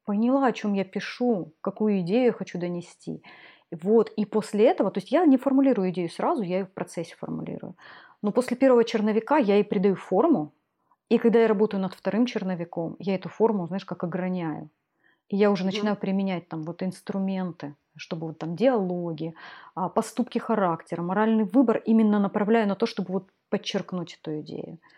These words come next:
Speaker 1: Ну, а третий черновик — это уже для меня такая более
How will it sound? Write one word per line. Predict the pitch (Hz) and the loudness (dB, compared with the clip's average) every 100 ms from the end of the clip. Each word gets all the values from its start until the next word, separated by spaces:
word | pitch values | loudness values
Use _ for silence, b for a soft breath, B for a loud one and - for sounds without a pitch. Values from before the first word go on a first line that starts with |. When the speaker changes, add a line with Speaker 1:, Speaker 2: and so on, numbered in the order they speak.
| b b b _ - | b b b _ 4
Speaker 1:
Ну, | 254 | 4
а | 202 | 4
третий | 233 277 - | 2 2 0
черновик — | - 196 202 233 190 | -2 0 0 0 -2
это | 180 | -2
уже | 175 175 | -2 -2
для | 175 175 | -2 -2
меня | 175 170 | -4 -6
такая | 165 170 160 156 | -8 -10 -8 -8
более | 156 170 160 | -6 -6 -6